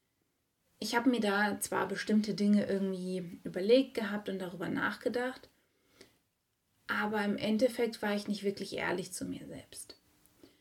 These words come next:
Ich hatte damals ja Human Resources Management studiert und hatte das Gefühl und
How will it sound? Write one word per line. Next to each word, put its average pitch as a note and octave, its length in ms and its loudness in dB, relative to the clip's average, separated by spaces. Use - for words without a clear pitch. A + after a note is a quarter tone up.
Ich A#3 160 -2
hatte A3 160 0
damals G#3+ 500 0
ja F#3 520 -4
Human C#4 360 10
Resources A#3+ 640 0
Management F3 480 -2
studiert G3+ 540 -8
und - 220 -4
hatte A3 520 2
das G#3+ 300 -2
Gefühl C4 600 4
und G#3 480 -2